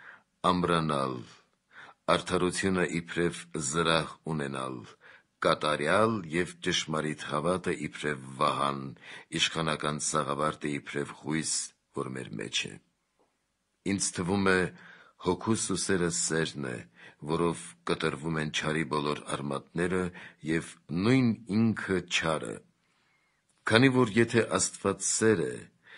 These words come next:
բանսարկուն կոչնչանա իր ատելությամբ։ Գոտին ցույց է տալիս ճշմարտությունը, որը ցանկականը խեղդողն է։ Պետք է սովորել նաև պահպանել զգայարանները։ "Թող քո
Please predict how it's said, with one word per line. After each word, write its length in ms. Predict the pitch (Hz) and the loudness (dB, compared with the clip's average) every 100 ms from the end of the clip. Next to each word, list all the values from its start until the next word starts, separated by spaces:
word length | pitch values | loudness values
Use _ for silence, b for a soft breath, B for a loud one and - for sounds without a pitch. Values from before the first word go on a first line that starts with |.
| B _ | B _
բանսարկուն 800 | 78 101 - 98 95 107 107 98 | 2 4 4 2 2 2 2 2
կոչնչանա 800 | 95 101 113 107 - 107 101 80 | 0 0 2 0 0 2 2 0
իր 220 | 80 78 | -2 0
ատելությամբ։ 920 | 71 73 67 67 - 60 57 - - _ _ B B B | 0 -2 -6 -8 -10 -10 -12 -18 -20 _ _ B B B
Գոտին 480 | 82 98 101 - 135 | 0 6 6 6 2
ցույց 220 | - 123 | 2 0
է 80 | 120 | 0
տալիս 320 | 110 101 101 - | 2 0 0 -2
ճշմարտությունը, 920 | 98 - 101 95 98 - 107 92 64 - B B | -2 0 0 -2 -8 -4 -2 -2 -4 -10 B B
որը 320 | 87 95 92 85 - - _ | 0 4 6 4 0 -12 _
ցանկականը 840 | - 90 87 85 78 78 76 73 71 - | -2 -2 0 0 2 0 2 0 -2 -6
խեղդողն 680 | - 76 - - 65 53 | -6 -6 -6 -8 -8 -8
է։ 100 | 55 50 - _ _ _ - | -12 -12 -16 _ _ _ 2
Պետք 220 | 82 - | 2 2
է 60 | 82 | -2
սովորել 500 | - 80 76 76 76 | 0 0 0 0 0
նաև 300 | 76 73 73 | 0 0 -2
պահպանել 640 | - 71 - 69 69 71 | -4 -4 -4 -8 -6 -6
զգայարանները։ 880 | 65 71 73 67 67 69 65 64 - - _ _ B B B B B _ - | -6 -4 -2 -2 -4 -6 -8 -10 -12 -20 _ _ B B B B B _ -8
"Թող 380 | 90 104 117 - | 6 8 8 2
քո 220 | - 104 | 4 6